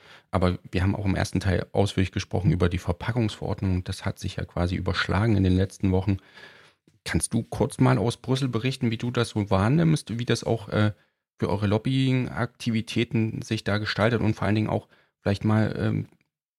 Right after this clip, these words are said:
deinen Eindruck, äh, vermitteln? Wir haben so ein bisschen den Eindruck, dass das oftmals auch unter großem Zeitdruck passiert. Wie, wie könnt ihr da reagieren und wie könnt ihr da eure Position, ähm, der Mitglieder,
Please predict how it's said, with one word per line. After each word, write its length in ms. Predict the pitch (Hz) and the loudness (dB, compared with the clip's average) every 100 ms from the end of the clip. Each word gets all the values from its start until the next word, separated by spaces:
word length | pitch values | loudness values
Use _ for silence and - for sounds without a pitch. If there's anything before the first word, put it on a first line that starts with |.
| _ _ - | _ _ -12
deinen 540 | 107 107 - 90 147 | -10 -4 2 4 4
Eindruck, 640 | - 135 135 135 131 - - | 4 2 2 0 -2 -4 -2
äh, 160 | 120 | -2
vermitteln? 640 | 117 120 120 123 120 113 - | 0 0 0 2 2 0 -4
Wir 280 | 117 117 117 | -4 0 2
haben 100 | 120 | 2
so 100 | 113 | -2
ein 20 | |
bisschen 180 | 110 104 | -2 -2
den 60 | |
Eindruck, 180 | 107 107 | -2 -4
dass 140 | 110 | -6
das 220 | - - - - | -4 -6 -8 -12
oftmals 320 | - 98 - | -4 -4 -2
auch 120 | 101 | -2
unter 160 | 104 101 | -2 -2
großem 340 | - 110 101 | -4 -2 -2
Zeitdruck 560 | - 131 - 151 - - _ - | 0 -2 0 -4 -4 -12 _ -10
passiert. 520 | 95 90 82 82 - | -8 -2 -2 -2 -4
Wie, 200 | 104 107 - - - | -6 -6 -10 -20 -6
wie 100 | 104 | -2
könnt 300 | - 123 - | 4 4 4
ihr 120 | 117 | 2
da 140 | 117 113 | 2 2
reagieren 560 | 107 104 98 113 131 | 4 4 2 0 2
und 120 | 110 | 0
wie 100 | 107 | -2
könnt 280 | - 117 110 | -2 -2 -2
ihr 120 | 110 | -2
da 300 | 110 110 107 - - - - | 0 2 0 -2 -16 -12 -2
eure 220 | 107 110 | -2 0
Position, 880 | - 110 101 - 110 117 117 110 110 | 0 0 -2 -2 0 2 2 0 -2
ähm, 360 | 107 104 104 - - | 0 0 -2 -6 2
der 80 | 101 | 4
Mitglieder, 580 | 110 - 110 110 104 | 2 0 0 2 0